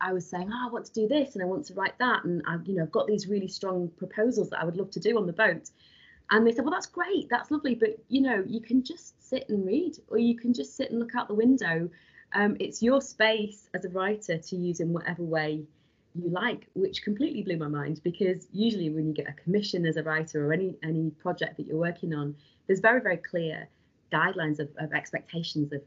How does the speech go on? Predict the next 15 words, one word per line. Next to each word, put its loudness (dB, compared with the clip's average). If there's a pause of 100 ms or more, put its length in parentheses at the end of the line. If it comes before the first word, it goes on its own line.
of, -4 (180)
uh, -6
what -6
you -6
will -2
achieve 0 (440)
in 6
that, 2 (260)
in 0
that -2
situation 0
or 2
in 2
that -2
project. -6